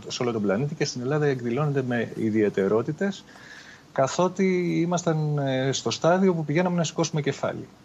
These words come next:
Ε, και τώρα αναμένεται να έχουμε μία από τις πολύ μεγα-, τις μεγαλύτερες κρίσεις, ε, σε ολόκληρη την, ε, την Ευρωζώνη. Νομίζω ότι ο κορονοϊός ήρθε να μας πει, ε,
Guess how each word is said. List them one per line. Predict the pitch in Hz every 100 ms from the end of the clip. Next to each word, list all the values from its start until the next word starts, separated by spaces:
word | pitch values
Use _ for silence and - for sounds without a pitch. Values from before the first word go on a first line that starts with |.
| - - - -
Ε, | 120 123 120 113 110
και | 113 120
τώρα | - 135 170 190 190 196 -
αναμένεται | 147 120 123 139 156 151 135
να | 127
έχουμε | 123 113
μία | 120 123
από | -
τις | 110 - -
πολύ | 107 110 123
μεγα-, | 113 101 98
τις | 95 -
μεγαλύτερες | 104 95 98 131 123 104 -
κρίσεις, | 113 113 107 - - - - - -
ε, | 110 107
σε | - 107
ολόκληρη | 107 110 113 104
την, | 107 104 104
ε, | 98 95 92 - -
την | 107
Ευρωζώνη. | 101 101 92 95 120 - - - - -
Νομίζω | 117 113 143 160
ότι | 147 135
ο | 120 110 104 101 92
κορονοϊός | 98 98 95 95 95 101 -
ήρθε | 117 135
να | 127
μας | 107 95
πει, | - 113 120 117 - - - - - - - -
ε, | - 104 104 101 50 50